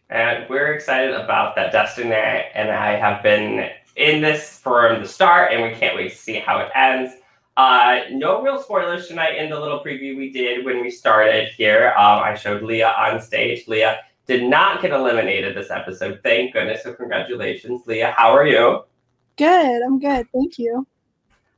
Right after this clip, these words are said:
Speaker 1: Um, so we'll start with the spoiler alert now. So anything going forward, we'll kind of talk about here going and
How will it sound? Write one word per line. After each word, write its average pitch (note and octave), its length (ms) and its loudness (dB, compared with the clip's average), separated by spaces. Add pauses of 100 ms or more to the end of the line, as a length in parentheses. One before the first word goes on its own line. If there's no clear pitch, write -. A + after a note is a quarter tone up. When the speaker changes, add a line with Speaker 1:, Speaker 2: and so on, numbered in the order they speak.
(140)
Speaker 1:
Um, D#3 600 6 (320)
so D#3+ 500 -4
we'll D#3+ 340 -6
start - 360 -4
with C#3+ 80 -12
the D#3 100 -14
spoiler C3+ 360 0
alert C#3 300 0
now. A#2 440 2
So G#2+ 180 -2
anything A2 380 -4
going G#2+ 240 -8
forward, D#3 380 0
we'll A2 120 -8
kind A2 220 -2
of G#2+ 80 -6
talk - 260 -4
about A#2+ 380 0
here A2+ 300 -6
going - 420 -6 (340)
and G#2+ 720 4